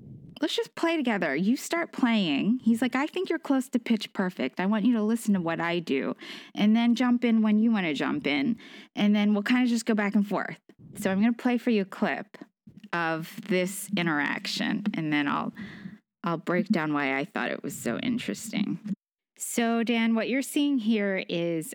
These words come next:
there are two pianos side by side. Just because our listeners can't see this video, I'm gonna try to describe it. And then Jaden's on one piano, the teacher's on the other. You see them kind of going back and forth. I think it's pretty recognizable <laughs> who,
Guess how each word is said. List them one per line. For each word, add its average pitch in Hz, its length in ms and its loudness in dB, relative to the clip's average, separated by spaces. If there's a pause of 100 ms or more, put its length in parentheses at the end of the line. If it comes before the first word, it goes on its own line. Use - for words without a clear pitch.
there 170 160 0
are 165 120 -2
two 220 280 0
pianos 208 500 0
side 180 220 -2
by 247 160 -2
side. 175 580 -4 (300)
Just - 160 -6
because 202 240 0
our 175 100 0
listeners 180 420 -2
can't 143 300 -2
see - 140 -4
this 147 220 -6
video, 147 300 -2
I'm 143 60 -4
gonna 147 180 -4
try 156 200 -4
to 143 80 -2
describe 143 500 -6
it. 139 240 -4 (380)
And 165 100 -2
then 165 100 0
Jaden's 185 360 0
on 170 160 0
one 170 200 -2
piano, 160 520 -2
the 156 80 -2
teacher's 165 340 -4
on 151 140 -2
the 147 180 -4
other. 160 520 -2 (360)
You 190 220 2
see 208 240 0
them 190 240 0
kind 185 200 0
of 156 120 -4
going 170 300 -2
back 170 280 -4
and 175 100 -2
forth. 170 200 -2
I 175 240 -2
think 208 180 2
it's 190 140 -4
pretty 185 280 0
recognizable 160 920 -2
<laughs> - 360 -6
who, 165 320 2